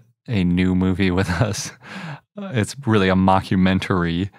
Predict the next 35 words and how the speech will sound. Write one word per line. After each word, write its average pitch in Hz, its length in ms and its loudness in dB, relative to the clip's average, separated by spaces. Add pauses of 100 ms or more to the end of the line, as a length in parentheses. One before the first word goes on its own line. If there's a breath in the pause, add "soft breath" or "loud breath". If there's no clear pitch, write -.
(120)
called 90 300 0
The 90 100 0
Dino 98 440 2
Warriors, 87 680 0 (560 loud breath)
and 107 120 2
it's 98 120 -2
sort 120 240 2
of 92 160 0
making 101 380 2
fun 98 360 0
of 90 360 -2
dinosaur-themed 95 920 0
cartoon 98 580 0
shows 87 560 -2 (260 loud breath)
from 95 180 0
the 90 80 2
nineties, 90 600 2
like 85 220 -4
Dino 90 400 0
Riders. 90 680 -2 (640 loud breath)
And 95 500 2 (640)
Anthony, 113 500 2
who 98 180 -2
sent 117 300 -2
this 95 200 -2
to 92 160 -2
us, 87 240 -2
is 104 140 -2
a 87 80 0
stand-up 92 440 0
comedian 98 520 0
and 101 200 0
also 87 240 0
the 82 100 -4
creator 90 680 -2